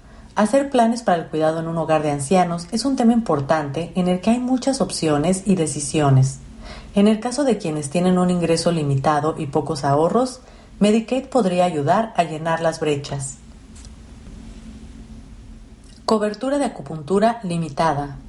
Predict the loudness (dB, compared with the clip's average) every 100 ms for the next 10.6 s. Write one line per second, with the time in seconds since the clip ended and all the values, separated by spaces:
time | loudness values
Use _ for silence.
0 | -18 -18 2 4 4 2 0 2 0 2
1 | 0 -2 -2 -4 -4 -4 -6 -4 0 2
2 | 2 0 0 2 2 -2 -8 -6 -8 -2
3 | 2 2 2 0 0 0 0 0 4 4
4 | 2 -4 -6 -4 -2 0 0 0 -2 2
5 | 0 0 -2 -2 0 -2 -2 -2 -4 -8
6 | -18 -20 -18 -16 -2 2 4 2 2 0
7 | 0 0 -2 0 0 2 0 -2 -4 0
8 | 2 2 2 2 4 4 4 0 -2 -6
9 | -4 -2 0 0 0 0 2 2 2 0
10 | -4 2 4 4 2 -2